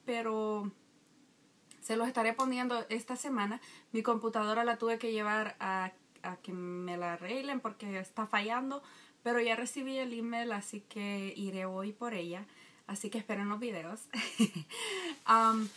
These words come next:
para mientras quise poner este, así que es maquillaje y voy a empezar ya.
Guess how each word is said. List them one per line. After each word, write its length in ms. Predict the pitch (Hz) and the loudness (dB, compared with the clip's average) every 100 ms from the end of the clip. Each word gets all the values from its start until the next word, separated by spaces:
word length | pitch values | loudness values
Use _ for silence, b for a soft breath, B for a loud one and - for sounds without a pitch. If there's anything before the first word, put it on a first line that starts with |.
| B B B | B B B
para 180 | 247 247 | 8 8
mientras 320 | 247 262 320 | 8 2 -2
quise 260 | 311 - 262 | -2 -2 0
poner 280 | 254 247 247 | 2 2 4
este, 400 | 294 330 339 349 370 | 2 0 2 2 4
así 400 | 226 226 - 233 - - | 0 0 -2 -4 -4 -2
que 400 | 233 233 233 233 - - | 0 2 0 0 -2 2
es 760 | 233 240 - - - - - | 2 4 2 2 0 -2 0
maquillaje 840 | 240 226 262 339 330 220 226 285 285 | 2 4 2 2 6 4 4 -2 -2
y 80 | 277 | 2
voy 180 | 233 233 | 4 4
a 80 | |
empezar 500 | 254 285 294 285 269 254 | 2 0 0 0 0 4
ya. 220 | 220 | 4